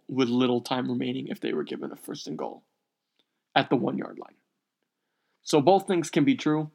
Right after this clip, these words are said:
Ultimately, there's little to no that you can do about it now. I know that Michael Thomas and others, especially Sean Payton being the head coach,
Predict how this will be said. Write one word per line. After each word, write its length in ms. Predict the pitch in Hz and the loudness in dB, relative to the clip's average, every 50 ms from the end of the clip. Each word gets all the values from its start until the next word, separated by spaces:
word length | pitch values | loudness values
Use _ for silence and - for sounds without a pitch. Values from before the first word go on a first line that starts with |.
| _ _ _ _ - - | _ _ _ _ 2 2
Ultimately, 680 | 156 151 151 160 160 160 160 - 165 160 156 151 151 - - - - - _ - | 2 4 4 2 2 2 2 2 0 0 0 -2 -4 -8 -18 -20 -20 -8 _ 6
there's 420 | 143 143 131 117 - - - - _ _ _ _ _ _ _ _ _ _ _ _ _ - | 6 8 8 6 2 -4 -6 -8 _ _ _ _ _ _ _ _ _ _ _ _ _ 2
little 480 | 147 139 151 170 160 165 165 160 147 - | 4 8 8 8 8 8 6 6 2 2
to 120 | - 147 | 2 4
no 520 | 139 139 139 139 139 139 139 135 139 - - - | 4 6 6 4 4 4 2 0 0 -4 -6 -2
that 160 | 156 139 139 147 | 2 2 4 6
you 140 | 139 139 | 6 4
can 160 | 131 - 131 123 | 4 4 2 4
do 160 | 135 135 135 | 4 4 4
about 240 | 131 135 127 123 127 | 4 4 4 4 2
it 100 | 131 - | 0 -2
now. 400 | 214 160 135 135 135 131 - - | -2 -2 0 0 -2 -2 -4 -2
I 120 | - 139 135 | 0 0 2
know 280 | 131 131 135 135 135 | 4 4 4 4 6
that 160 | 127 139 - 135 | 4 2 2 2
Michael 300 | 139 131 127 - 139 135 | 0 0 0 0 -4 -4
Thomas 600 | - 135 131 131 131 127 123 117 - - - - _ - - - - _ _ - | -2 -2 0 0 0 0 -2 -2 -4 -10 -14 -14 _ -20 -20 -20 -20 _ _ -4
and 120 | 131 127 | -4 -2
others, 400 | 143 - 131 127 127 127 123 117 | 0 0 2 4 4 2 2 0
especially 520 | - 139 - - 139 131 - - 143 135 120 | -2 -6 -4 -2 -2 -2 0 0 0 0 0
Sean 280 | - - 131 127 120 | 0 0 -2 -2 -2
Payton 360 | 117 202 208 180 - 131 120 117 | -2 -2 -2 -2 -2 -2 -2 0
being 240 | 123 123 120 120 | 0 0 0 0
the 80 | 127 120 | -2 -2
head 160 | 127 123 98 | -2 -4 -2
coach, 340 | - 139 123 127 - - | -2 -2 -2 -2 -6 -10